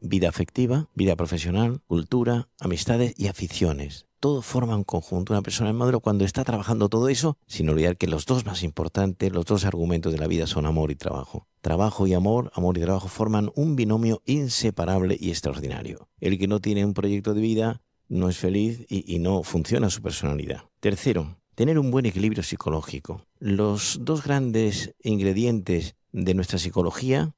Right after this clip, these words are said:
hay más, pero los dos que toman la delantera son corazón y cabeza, vida afectiva y vida intelectual. Entonces, una persona es madura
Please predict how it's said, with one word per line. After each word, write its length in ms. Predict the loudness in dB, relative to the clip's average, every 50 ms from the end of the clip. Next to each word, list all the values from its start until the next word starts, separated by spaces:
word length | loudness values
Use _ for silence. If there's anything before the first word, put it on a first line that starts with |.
| _
hay 160 | -14 -12 -6 -2
más, 240 | -2 -2 -2 -2
pero 180 | -4 -6 -6 -4
los 220 | -4 -4 -6 -2
dos 220 | 0 0 0 0 0
que 100 | -4 -2
toman 420 | 0 2 4 4 4 2 0 -2 -4
la 200 | -4 -4 -2 0
delantera 440 | 0 0 0 0 0 0 0 0 0
son 260 | 2 0 0 0 -2
corazón 400 | -2 -2 -4 -2 -2 0 0 2
y 60 | 2 0
cabeza, 480 | 0 -2 -4 -6 -6 -8 -10 -12 -12 _ _
vida 220 | -2 0 2 2 2
afectiva 640 | 2 0 -2 -2 0 2 2 4 4 2 0 -4 -10 _ _ -2
y 80 | 2
vida 180 | 2 4 4 2
intelectual. 600 | 2 0 -2 -4 -4 -6 -6 -6 -6 -6 -8 -12 -18 _ _ _ _
Entonces, 560 | -4 0 2 2 2 2 2 0 0 0 -4 -12 _ _ _
una 460 | 0 2 2 2 2 2 2 0 0
persona 800 | -2 -4 -4 -4 -4 -4 -2 0 0 2 2 2 2 2 2 0
es 140 | -2 -2
madura 600 | 0 -2 0 0 0 0 0 0 0 0 -2 -4